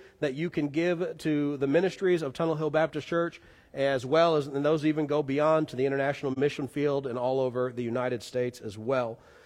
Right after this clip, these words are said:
We are continuing in our study of the book of Deuteronomy. Believe it or not, we have hit the month of June, and we only just have a few more Sundays in the book of Deuteronomy before, um, I head off to sabbatical and we get to hear,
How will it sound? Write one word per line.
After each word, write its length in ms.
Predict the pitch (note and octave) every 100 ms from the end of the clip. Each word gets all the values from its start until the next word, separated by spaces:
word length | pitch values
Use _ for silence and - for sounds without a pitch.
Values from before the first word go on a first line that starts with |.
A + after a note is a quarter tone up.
| - _
We 240 | D3 G3 B3+
are 200 | G3 G3+
continuing 680 | G#3 G3+ A3+ C4 C4 C4+ C4
in 100 | G3+
our 140 | E3
study 440 | - G#3+ A#3 C4+
of 200 | B3 F3+
the 80 | D#3+
book 260 | C#3+ G#3+ -
of 100 | E3+
Deuteronomy. 600 | A3 G3 F3+ A3 A#3+ B3+
Believe 260 | E3+ A#3
it 20 | G#3+
or 60 |
not, 260 | G3 A#3 C#4 - - -
we 140 | G#3
have 120 | F3+
hit 180 | G3 A#3
the 60 | G#3+
month 240 | G#3+ A#3
of 140 | G3
June, 260 | D#3 A#3+ C4+
and 100 | F3+
we 140 | A3
only 160 | B3 G#3
just 200 | G#3+ -
have 180 | B3 A#3
a 80 | E3+
few 260 | G3+ B3+
more 220 | A#3 A3+
Sundays 480 | - A3 A#3+ G3+ F3+
in 180 | G3+ C4
the 80 | A#3
book 240 | F3 F#3
of 100 | E3
Deuteronomy 640 | D#3+ F3 E3+ E3+ F#3 G3+
before, 520 | G#3 E3 F#3 G3 G3+ - - -
um, 200 | D3+ D#3
I 180 | E3 G#3
head 200 | F#3+ G#3
off 200 | G3+ B3+
to 100 | G#3
sabbatical 640 | - E3+ F#3 G#3 A3 A3+
and 100 | G3+
we 80 | E3
get 240 | F#3+ G3+ F#3
to 140 | F3
hear, 440 | D3+ G#3 G#3 G3+